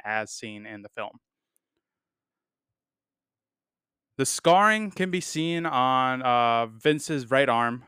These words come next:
throughout the film. This is, of course, a nod to the final heist in The Fast and the Furious, where his arm gets cut by the metal cable during that heist. The role of Hobbs was originally intended to be played by Tommy Lee Jones,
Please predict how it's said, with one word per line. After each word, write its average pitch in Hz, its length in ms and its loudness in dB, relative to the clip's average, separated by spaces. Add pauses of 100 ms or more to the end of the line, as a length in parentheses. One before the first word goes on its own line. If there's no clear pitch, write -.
throughout 113 280 0
the - 60 -18
film. 123 320 -2
This 131 180 -6
is, 135 40 -2
of 127 80 -6
course, 139 320 -4
a 120 140 -6
nod 113 540 -2
to 147 160 -4
the 139 80 -8
final 123 300 -4
heist - 500 -2 (100)
in 147 300 -2 (840)
The 113 120 -6
Fast 120 520 -2
and 110 260 -10
the 104 60 -16
Furious, 170 480 -2
where 120 160 -2
his 113 160 -10
arm 117 360 -4 (220)
gets - 200 -6
cut - 320 0 (100)
by 113 160 -2
the 107 80 -6
metal 104 200 -2
cable 139 440 -2 (240)
during 113 260 -4
that 101 200 -6
heist. - 420 0 (1040)
The 127 160 -2
role 170 300 8
of 196 80 0
Hobbs 156 400 4
was 143 160 -2
originally 160 420 -4
intended 147 440 -4
to - 60 -18
be 127 100 -4
played 127 320 -4
by 117 180 0
Tommy 131 320 -6
Lee 139 140 -4
Jones, 135 420 -6